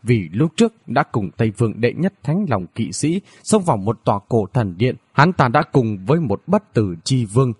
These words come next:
tranh đoạt thần cách của Minh Thần. Hai kẻ này giống hệt nhau, cùng xuất hiện tại tử vực, lại sai khiến được khô lâu cốt, nhưng quái vật hiện tại có vẻ mạnh hơn. Y đủ khả năng sai khiến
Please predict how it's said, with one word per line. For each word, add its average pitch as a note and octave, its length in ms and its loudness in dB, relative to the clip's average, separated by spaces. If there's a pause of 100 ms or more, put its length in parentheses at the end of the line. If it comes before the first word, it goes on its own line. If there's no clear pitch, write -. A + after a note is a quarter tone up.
(140)
tranh F#3+ 200 2
đoạt G#2+ 260 0
thần G#2 240 -2
cách - 380 -4
của F#2+ 220 0
Minh G#2 240 -2
Thần. F#2+ 300 -2 (680)
Hai C#3+ 160 2
kẻ A#2 180 -2
này F#2+ 260 -2
giống F3 260 0
hệt C#3 260 -2
nhau, F3+ 260 2 (200)
cùng B2 220 2
xuất - 260 -2
hiện B2+ 300 0
tại A#2 200 0 (120)
tử B2 160 2
vực, G2+ 240 -2 (260)
lại A#2 180 0
sai A#2+ 240 -2
khiến F3 220 0
được A2 160 -4 (100)
khô A#2+ 160 0
lâu G2+ 200 -2
cốt, - 200 0 (360)
nhưng C3+ 260 2
quái G3+ 220 0
vật - 200 0
hiện - 240 -4
tại A#2+ 260 -2
có G3 160 2
vẻ F2+ 120 -2
mạnh F2 260 -8
hơn. A#2+ 200 0 (540)
Y A3+ 140 4
đủ D3+ 200 2
khả A#2+ 140 -4
năng D#3+ 220 -2
sai F#3 240 -2
khiến F#3 260 -2